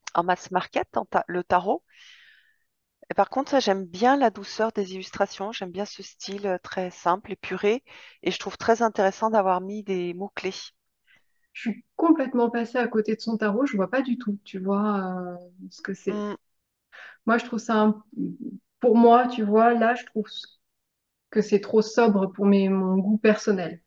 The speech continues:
Speaker 1: Hmm.
Speaker 2: Mais c'est pareil, hein, c'est toujours une question de, de goût personnel. Par contre, j'aime beaucoup le dos des cartes. Très fan.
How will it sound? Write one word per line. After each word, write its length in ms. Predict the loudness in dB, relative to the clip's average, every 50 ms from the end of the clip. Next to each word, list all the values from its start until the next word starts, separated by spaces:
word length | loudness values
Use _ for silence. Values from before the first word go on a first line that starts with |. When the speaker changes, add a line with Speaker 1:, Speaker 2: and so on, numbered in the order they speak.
| _ -10
Speaker 1:
Hmm. 280 | -8 -6 -6 -6 -8 -12 _ _ _ _ _ _ _ _ -2
Speaker 2:
Mais 80 | -2 -2
c'est 100 | 0 -2
pareil, 340 | 0 2 4 4 4 2 2
hein, 80 | -2 -6
c'est 120 | -8 -6
toujours 240 | -2 0 2 4 4 2
une 100 | 2 0
question 420 | -2 -4 -4 -4 -2 0 0 2
de, 460 | 0 0 -2 -2 -2 -2 -4 -6 -8 -12 _ _ -20 -20 -20 _ _ _ _ _
de 120 | 2 2 2
goût 160 | 2 2 0
personnel. 420 | 0 0 0 0 0 0 0 -2
Par 120 | -4 -6 -2
contre, 160 | -2 0 0
j'aime 160 | 0 -2 0 -2
beaucoup 280 | -2 -2 -2 -4 0
le 180 | 0 2 2 4
dos 120 | 2 2 2
des 140 | 2 -2
cartes. 360 | -2 -8 -12 -12 -16 -20 _ _ _ _ _ _ _ _ _ _ _ _ _ _ _ _ _ _ _
Très 200 | -4 -4 -4 -2
fan. 320 | -2 -4 -4 -4 -6 -10